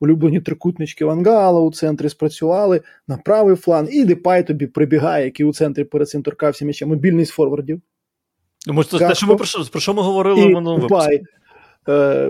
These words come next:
Speaker 1: мені дуже подобається, як у Іспанії постійно у трансляціях Коді називають Гак-, Гапко.
Speaker 2: Гапко?
Speaker 1: Так,
Speaker 2: Ти, ти знаєш,
Speaker 1: е,
Speaker 2: колись,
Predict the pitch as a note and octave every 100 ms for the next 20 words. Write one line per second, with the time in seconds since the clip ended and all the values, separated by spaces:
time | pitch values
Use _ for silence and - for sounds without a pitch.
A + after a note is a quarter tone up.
0 | C3 D#3+ E3 C#3 D3 D3+ D#3 D3+ D3+ D3
1 | D3 C#3+ D3 - E3 D#3 C#3 - - D#3
2 | D3 C#3+ D3 - D#3 D3+ C#3 - D3 D3
3 | C#3 D3 C#3+ D3 - E3+ F3 F3 - D3
4 | E3+ E3 - - _ E3 C#3+ - _ _
5 | - C3+ G#3 - C3+ F#2+ _ _ _ _
6 | _ - F3+ D#3 D3 D#3 G3 D#3+ G3 F#3